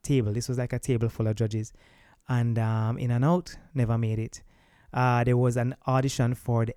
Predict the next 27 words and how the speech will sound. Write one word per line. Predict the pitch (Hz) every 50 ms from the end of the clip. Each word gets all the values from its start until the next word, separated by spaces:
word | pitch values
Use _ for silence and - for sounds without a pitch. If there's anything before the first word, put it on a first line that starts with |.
| _ -
Essence | 165 180 170 - - 139 135 135 -
Festival. | - 117 113 - - 107 107 107 101 104 101 107
You | 117 120
know, | 120 120
they | 123
have | 123 120 117
an | 113 -
annual | - 135 143 143 135 131
concert. | 120 - 120 120 120 - - 120 110 113 - - - _ _ _ _ _ _ _ _ _ _ -
And | 139 131 131 123
this | 160 190 - -
one, | 151 139 120 117
again, | 113 117 120 113 123 131 123 117 110 110 123
Cattle | - 127 123 - 127 123
Call, | - 123 113 107 104 107 110 - - - _ _ _ _ - -
New | 120 127 123
York, | 120 113 104 110 117 - - - - _ _ _ _ _ _ _ _ _ _ _ _ _ _ _
went | - 139 139 156 139
really | 139 147 151 156
well. | 147 160 202 226 202
I | 147
made | 139 135 123 127
it | 135 -
past | - 127 127 131 -
the | - 123
first | - - 135 131 131 - -
round, | 120 120 123 131 151 175 170